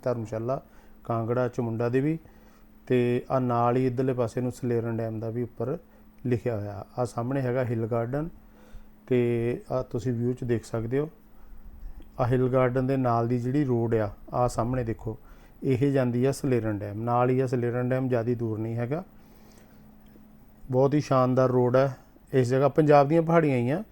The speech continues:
ਆਪਾਂ ਹੁਸ਼ਿਆਰਪੁਰ ਤੋਂ ਕੋਈ ਵੀਹ ਕੁ ਕਿਲੋਮੀਟਰ ਅੱਗੇ ਤੱਕ ਜਾਣਾ,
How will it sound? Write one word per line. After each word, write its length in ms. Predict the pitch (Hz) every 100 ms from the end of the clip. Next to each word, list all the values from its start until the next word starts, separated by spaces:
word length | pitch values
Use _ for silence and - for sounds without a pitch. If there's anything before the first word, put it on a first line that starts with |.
| - - - -
ਆਪਾਂ 200 | 127 156
ਹੁਸ਼ਿਆਰਪੁਰ 540 | - 170 139 123 139
ਤੋਂ 160 | 143 151
ਕੋਈ 100 | 156
ਵੀਹ 240 | 135 165
ਕੁ 80 | 170
ਕਿਲੋਮੀਟਰ 460 | 170 160 147 143 143
ਅੱਗੇ 180 | 123
ਤੱਕ 200 | 131 117
ਜਾਣਾ, 320 | 123 107 135